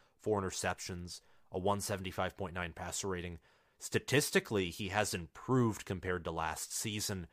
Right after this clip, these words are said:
I just think because of U S C's losses and also a bad performance against Notre Dame that threw him out of the Heisman conversation. Marshawn Lloyd has seven hundred and sixty-six rushing yards. He's averaging seven point seven yards per carry,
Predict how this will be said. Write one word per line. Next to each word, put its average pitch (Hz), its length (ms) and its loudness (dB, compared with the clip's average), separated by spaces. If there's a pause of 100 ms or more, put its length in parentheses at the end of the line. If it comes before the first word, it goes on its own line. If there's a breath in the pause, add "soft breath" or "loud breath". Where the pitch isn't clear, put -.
(500 soft breath)
I 117 80 6
just - 160 0
think 113 160 0
because - 380 2
of 95 100 -4
U 98 220 0
S 90 120 2
C's 90 320 -2
losses 85 580 0
and 90 80 -4
also 85 340 0
a 78 80 -6 (160)
bad 92 280 4
performance 92 460 -2
against 82 240 -8
Notre 80 240 -4
Dame 80 240 -6
that 78 140 -10
threw 92 220 -6
him 82 100 -6
out 78 140 -2
of 73 60 -16
the 76 60 -8
Heisman 78 420 -4
conversation. 76 720 -10 (720 soft breath)
Marshawn 101 480 6
Lloyd 92 300 2
has 90 100 -4
seven 90 260 -2
hundred 87 200 -6
and 80 100 -6
sixty-six - 680 -6
rushing 90 320 -2
yards. 95 320 0
He's 87 160 -6
averaging 82 320 -6
seven 82 280 -4
point 82 220 -8
seven 82 280 -6
yards 78 260 -4
per - 120 -12
carry, 104 440 -4